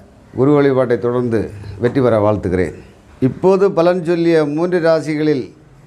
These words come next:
கடகம், சிம்மம், கன்னி. கடகராசிக்கு இந்த கண்டகச்சேரி மாறியது ஒரு விதத்தில் நூறு பர்சன்ட் வெற்றி தான். உங்களுக்கு, உங்களுக்கு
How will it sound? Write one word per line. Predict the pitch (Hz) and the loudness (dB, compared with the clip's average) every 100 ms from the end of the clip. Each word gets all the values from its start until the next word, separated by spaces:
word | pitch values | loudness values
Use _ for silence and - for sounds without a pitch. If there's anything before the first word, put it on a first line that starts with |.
| - | -6
கடகம், | 143 156 165 180 - - - - - - | 0 2 2 -2 -8 -20 -20 -20 -18 -2
சிம்மம், | 151 151 156 151 135 | 2 4 2 0 0
கன்னி. | 135 127 - - - - - - - | 0 -2 -4 -16 -20 -20 -20 -18 -4
கடகராசிக்கு | 139 175 185 180 175 170 139 160 165 160 131 - - - - - - - - - 127 | 0 2 4 2 0 -8 -8 -2 0 -2 -6 -14 -16 -16 -14 -12 -12 -14 -12 -6 0
இந்த | 139 143 135 127 117 107 - | 2 4 2 2 2 0 -4
கண்டகச்சேரி | - 175 180 160 165 160 143 | 0 0 2 2 2 2 2
மாறியது | 147 160 170 160 160 175 - - - - - - - 131 | 2 2 2 -2 -2 -4 -8 -14 -16 -16 -16 -14 -2 2
ஒரு | 151 170 | 4 4
விதத்தில் | 165 160 160 156 - - - 127 | 2 0 0 0 -4 -16 -10 0
நூறு | 143 160 147 | 2 2 2
பர்சன்ட் | 151 147 151 147 151 - - - - - 120 | 0 2 2 2 0 -2 -16 -20 -20 -10 -2
வெற்றி | 131 143 135 | 0 2 2
தான். | 127 101 - - - - | 2 -2 -14 -20 -20 -6
உங்களுக்கு, | 117 139 135 131 135 127 120 110 107 120 | -2 0 2 2 2 4 2 0 0 0
உங்களுக்கு | 147 156 139 | 2 0 0